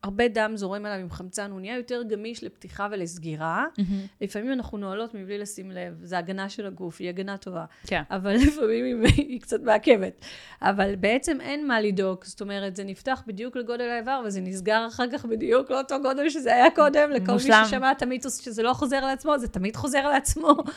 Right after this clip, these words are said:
Speaker 2: יופי.
Speaker 1: אה, אחרי קיום יחסים, ולא משנה מה גודל איבר ה-, הגבר.
Speaker 2: יו, אה, אנחנו גם נגיע לזה, אגב.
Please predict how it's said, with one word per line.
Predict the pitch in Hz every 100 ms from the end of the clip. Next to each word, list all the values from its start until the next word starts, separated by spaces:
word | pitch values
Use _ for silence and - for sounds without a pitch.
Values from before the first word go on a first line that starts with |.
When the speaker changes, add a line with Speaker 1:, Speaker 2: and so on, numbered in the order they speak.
| -
Speaker 2:
יופי. | 185 180 -
Speaker 1:
אה, | 202 208 208 214 220
אחרי | - 262
קיום | 285 262
יחסים, | - - 330 294
ולא | 226 294 302 311
משנה | 285 226
מה | 220
גודל | 202 196 190
איבר | 175 165 165
ה-, | 160 160 170 - 160 151
הגבר. | 151 160 180 170 - _ _ -
Speaker 2:
יו, | 190 -
אה, | 185 -
אנחנו | 175 175 185 175
גם | 170
נגיע | 175 180 185
לזה, | 175 165 165
אגב. | 156 147